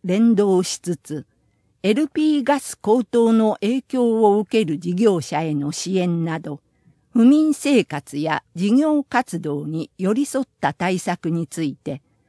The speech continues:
今定例会中に速やかに追加提案していきたい。一般質問。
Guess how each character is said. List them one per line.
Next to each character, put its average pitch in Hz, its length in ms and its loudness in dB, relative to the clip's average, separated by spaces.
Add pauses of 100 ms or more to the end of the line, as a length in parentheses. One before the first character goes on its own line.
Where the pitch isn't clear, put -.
(160)
今 254 320 0
定 247 320 0
例 240 260 4
会 214 320 -2
中 190 320 -2
に 175 340 -6
速 277 380 2
や 262 140 0
か 147 160 -8
に 151 340 -8
追 240 260 -2
加 226 220 -6
提 190 340 -2
案 135 240 -12
し - 200 -10
て 170 160 -2
い 143 240 -6
き - 120 -20
た 127 220 -10
い。 151 140 -14 (3500)
一 233 160 -4 (200)
般 320 240 0
質 - 340 -8
問。 151 400 -8